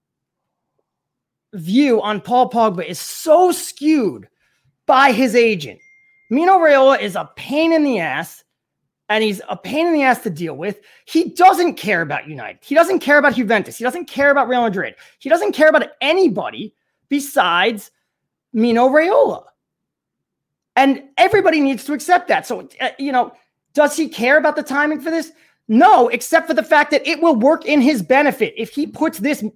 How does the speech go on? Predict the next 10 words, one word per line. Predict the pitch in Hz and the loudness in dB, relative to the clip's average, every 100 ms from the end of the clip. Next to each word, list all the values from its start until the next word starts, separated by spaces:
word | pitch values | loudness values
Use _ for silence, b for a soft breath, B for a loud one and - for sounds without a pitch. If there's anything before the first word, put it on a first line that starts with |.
| _ | _
this | 247 - | -8 -4
news | 214 277 415 190 | -2 2 2 0
out | 151 113 202 - b b _ | -2 -2 -6 -6 b b _
and | 214 | -2
it | 254 - _ _ _ | -2 -6 _ _ _
gets | 262 285 277 | 0 2 0
United | 262 254 302 220 | 0 2 2 -2
fed | - 262 226 | -2 2 4
up, | 233 320 220 247 _ _ _ _ _ _ _ | 6 4 2 -2 _ _ _ _ _ _ _
then | 196 254 262 262 | 2 4 4 0